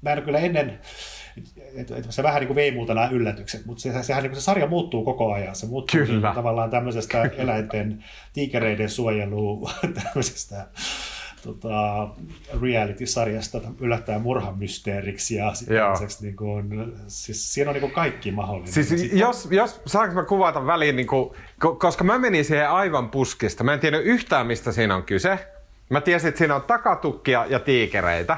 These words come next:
Speaker 2: Se oli se, minkä mä tiesin.
Speaker 1: Joo.
Speaker 2: Ja sitten se eka jakso on silleen, että okei, että olipas niinku mielenkiintoinen tämmönen dokumenttisarja, niinku tämmöisestä maailmasta,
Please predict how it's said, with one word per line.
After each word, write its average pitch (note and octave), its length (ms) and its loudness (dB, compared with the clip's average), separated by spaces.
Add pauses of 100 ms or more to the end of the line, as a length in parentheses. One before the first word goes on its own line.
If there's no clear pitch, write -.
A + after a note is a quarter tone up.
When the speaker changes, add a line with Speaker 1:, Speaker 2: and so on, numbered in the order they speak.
Speaker 2:
Se - 140 0
oli D3+ 180 4
se, B2+ 80 0
minkä G#2 220 0
mä F#2 140 2
tiesin. F#2+ 360 0
Speaker 1:
Joo. - 100 -16 (480)
Speaker 2:
Ja D3 220 4
sitten G3+ 400 2 (200)
se G3 180 4
eka C4 300 4
jakso C#3 320 4
on B2 60 4
silleen, B2 220 4
että B2+ 140 0
okei, C#4+ 220 4
että B3 160 -2
olipas F#4 480 4
niinku A#3+ 300 2
mielenkiintoinen E3+ 880 4
tämmönen C3+ 440 2
dokumenttisarja, B2+ 1160 2
niinku D#4 200 2
tämmöisestä F#3 560 2
maailmasta, C3 560 2